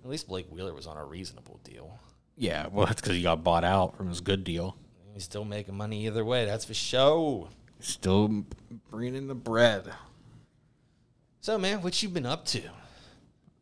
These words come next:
Speaker 2: Still working out, doing my usual pushing, and did, like, seven and a half miles yesterday, and then pushed up here today, and
Speaker 1: Yeah.
Speaker 2: yeah, just,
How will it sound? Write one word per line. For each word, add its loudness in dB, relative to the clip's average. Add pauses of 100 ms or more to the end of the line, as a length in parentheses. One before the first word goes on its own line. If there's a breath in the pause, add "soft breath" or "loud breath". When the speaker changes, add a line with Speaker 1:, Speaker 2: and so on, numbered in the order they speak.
(120)
Speaker 2:
Still 6
working 4
out, 4 (840 loud breath)
doing 0
my 0
usual 2
pushing, 2
and 0 (520)
did, 0 (480)
like, -4
seven 4
and 2
a 2
half 2
miles 2
yesterday, -4
and -8
then -8 (600 soft breath)
pushed 2
up 4
here 0
today, 0
and -8 (600)
Speaker 1:
Yeah. -2 (680 loud breath)
Speaker 2:
yeah, -2 (600)
just, -14